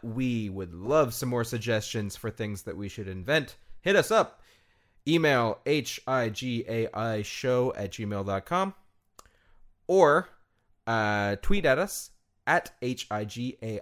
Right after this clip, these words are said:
I show. Also, that verdict will be there on the Twitter for,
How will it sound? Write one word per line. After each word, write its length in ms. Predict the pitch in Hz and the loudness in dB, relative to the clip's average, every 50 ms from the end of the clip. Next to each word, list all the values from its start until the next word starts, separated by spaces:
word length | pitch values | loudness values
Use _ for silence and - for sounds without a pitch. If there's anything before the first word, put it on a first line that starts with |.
| - - | -8 -4
I 380 | 104 113 117 123 123 127 127 - _ - | -2 0 0 0 0 -2 -4 -6 _ -20
show. 540 | - - - - - 117 120 135 160 165 - - - - - _ _ _ _ _ - | -18 -16 -12 -4 -2 0 0 2 0 -2 -4 -10 -18 -20 -20 _ _ _ _ _ 2
Also, 340 | 117 139 143 - - 143 135 | 2 2 2 4 0 0 4
that 220 | 127 127 127 117 | 6 4 4 4
verdict 460 | 110 98 123 123 131 151 160 - - | 2 -2 0 0 2 2 0 -2 -2
will 100 | 135 139 | -4 -2
be 160 | 131 135 135 | -2 -2 -4
there 300 | 127 135 139 147 160 165 | 0 0 0 0 2 0
on 140 | 135 123 120 | 0 0 -2
the 40 | 113 | -4
Twitter 380 | 110 - 123 120 131 160 196 196 | -4 -2 -2 0 0 0 -4 -6
for, 460 | - - 107 95 92 95 95 - | -6 -4 -2 -2 -2 -2 -6 -8